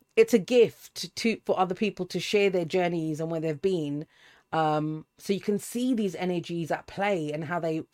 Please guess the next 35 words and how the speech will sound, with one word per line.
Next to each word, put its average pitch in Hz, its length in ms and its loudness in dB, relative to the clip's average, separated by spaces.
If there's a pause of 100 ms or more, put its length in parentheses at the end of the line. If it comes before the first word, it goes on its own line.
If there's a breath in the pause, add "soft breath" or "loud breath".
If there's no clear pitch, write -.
(100)
you 185 100 -2
know, 151 240 -4 (320 soft breath)
how 180 160 0
they 180 180 0
enrich 175 540 -2
people's 175 380 -4
lives 175 480 0
or 160 340 0
what 175 240 -2
goes 170 240 0
on 196 180 -2
with 160 140 -2
them. 139 260 -6 (460 soft breath)
So, 170 420 6 (1000)
you 165 100 -2
know, 156 80 0
I 156 120 2
will 175 120 0
forever 185 340 0
think 180 300 -2
of 160 240 -2
that 170 180 -2
person. 165 360 -2
I 180 80 -12
don't 277 260 -6
think 254 160 -6
they 202 100 -4
have 180 160 -4
anything 180 320 -2
in 170 100 -4
Aries, 147 520 -4
if 151 100 -14
I'm 147 220 -2
completely 147 400 -6
honest. 151 380 -6